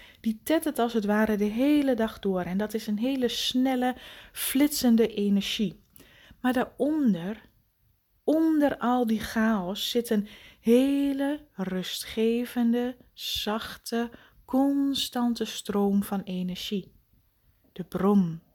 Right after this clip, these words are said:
de essentie, de kern van wie jij bent. En voel maar met me mee als ik deze woorden uitspreek. Kun jij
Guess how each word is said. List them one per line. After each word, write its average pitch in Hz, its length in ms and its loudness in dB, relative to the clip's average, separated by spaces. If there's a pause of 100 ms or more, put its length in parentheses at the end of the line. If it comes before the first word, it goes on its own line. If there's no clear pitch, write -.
(100)
de - 140 -20
essentie, 185 800 -4 (600)
de 175 180 -14
kern 220 400 2
van 190 180 -2
wie 185 140 -2
jij 180 140 -2
bent. 175 500 -8 (1120)
En 175 120 -6
voel 226 460 4
maar 220 160 6
met 208 160 -2
me 196 100 -2
mee 202 160 2
als 202 120 -2
ik 190 100 -6
deze 190 320 -2
woorden 190 300 -4
uitspreek. 202 600 -8
Kun 220 260 2
jij 220 360 0